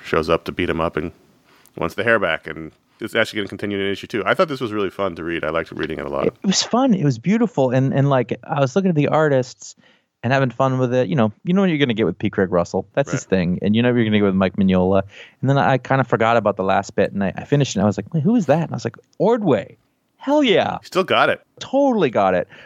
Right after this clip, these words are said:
Speaker 2: I guess one of the other things that I just found really interesting about it is that it was kind of devoid. It's like Neil Gaiman was writing it, but it was kind of devoid of any stylism. It was very, like,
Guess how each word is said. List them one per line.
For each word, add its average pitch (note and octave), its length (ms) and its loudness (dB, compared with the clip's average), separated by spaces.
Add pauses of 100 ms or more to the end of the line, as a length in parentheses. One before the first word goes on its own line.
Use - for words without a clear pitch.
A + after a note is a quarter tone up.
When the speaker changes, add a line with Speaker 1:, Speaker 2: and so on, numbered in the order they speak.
(280)
Speaker 2:
I C#3 80 -6
guess D3 180 -6
one F3 120 4
of D#3 60 2
the C3+ 60 2
other B2 160 2
things A2+ 180 -4
that G#2+ 80 4
I G#2 40 4
just G2+ 180 -6
found G2+ 160 2
really F#2+ 220 0
interesting F#2+ 420 -2
about F#2 260 2
it F2+ 120 2
is F#2+ 200 -2
that F#2+ 300 2 (540)
it C#3+ 80 2
was A#2 100 0
kind G3 320 2
of C3+ 140 -2
devoid. G2+ 320 2
It's A#2 100 -2
like B2 140 0
Neil C#3 180 2
Gaiman A2 320 2
was G2 100 0
writing F#2+ 280 0
it, - 20 -4
but - 80 -8
it G2+ 40 2
was G2 100 0
kind E3 160 0
of C#3 60 0
devoid G2+ 360 0
of F#2 80 0
any F#2 140 0
stylism. F#2 600 -2
It - 40 -2
was G2 100 -2
very, A2+ 220 2
like, F#2+ 260 0